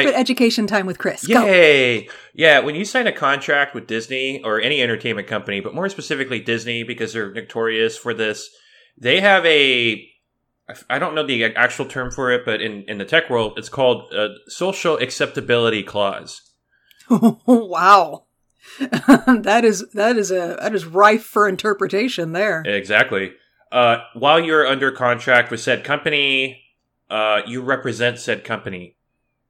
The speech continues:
Speaker 2: Everything you do and say should be, you should take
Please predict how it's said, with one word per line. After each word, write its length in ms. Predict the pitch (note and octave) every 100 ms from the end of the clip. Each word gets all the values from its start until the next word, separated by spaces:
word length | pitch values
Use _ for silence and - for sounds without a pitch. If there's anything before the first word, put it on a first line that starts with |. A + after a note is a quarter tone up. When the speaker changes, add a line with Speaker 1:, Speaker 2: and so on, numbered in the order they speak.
| _
Speaker 2:
Everything 440 | A#2+ B2 C#3 D3+ C#3
you 120 | B2
do 280 | A#2+ B2 B2
and 120 | G2+
say 640 | - B2 A#2 A2+ G#2+ G2 _
should 320 | - B2+ A2+
be, 520 | A#2+ A2+ G#2+ G#2 G2+ _
you 140 | G2 A#2
should 200 | C3+ -
take 320 | C3+ B2 -